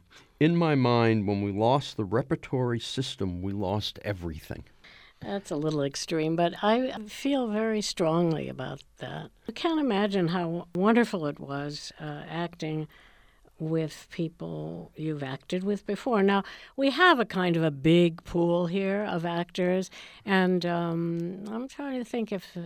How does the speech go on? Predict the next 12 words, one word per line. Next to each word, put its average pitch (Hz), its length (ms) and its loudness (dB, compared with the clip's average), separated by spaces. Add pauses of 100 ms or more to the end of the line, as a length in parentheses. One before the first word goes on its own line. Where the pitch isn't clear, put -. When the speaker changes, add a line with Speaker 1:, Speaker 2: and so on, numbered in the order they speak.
(160)
Speaker 2:
in 180 200 -2
my 185 540 -4
play 180 340 -4
right 175 300 -6
now, 165 520 -6 (500)
some 285 220 2
of 233 80 0
them 196 120 4
are 175 160 4
new 180 240 2
to 190 140 -2
me. 147 260 2